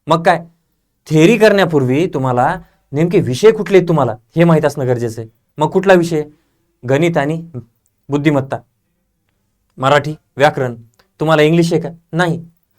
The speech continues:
पोलीस भरतीला इंग्लिश नाही आहे, हे सगळ्यांना माहीत आहे. राहिलं काय मग?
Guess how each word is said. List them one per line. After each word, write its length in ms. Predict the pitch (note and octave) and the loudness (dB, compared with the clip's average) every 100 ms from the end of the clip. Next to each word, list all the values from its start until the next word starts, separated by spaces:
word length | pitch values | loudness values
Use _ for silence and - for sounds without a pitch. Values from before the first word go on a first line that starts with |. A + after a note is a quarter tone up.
| _ - | _ -6
पोलीस 300 | D#3 F#3 F#3 | 2 2 2
भरतीला 380 | C#3+ C3+ C3+ D3 | -4 -4 -4 -4
इंग्लिश 400 | B2 A2 C#3 - | -6 -8 -10 -8
नाही 200 | D#3 C3 | -8 -6
आहे, 100 | F#2 _ _ _ - | -10 _ _ _ -10
हे 80 | C#3 | -6
सगळ्यांना 360 | E3+ E3 B2+ | -2 0 -2
माहीत 220 | G#2 F#2+ | -6 -12
आहे. 560 | - _ _ _ _ A2+ | -20 _ _ _ _ 0
राहिलं 260 | C3+ E3 E3+ | 2 4 2
काय 120 | D#3+ | 0
मग? 180 | D3+ | -2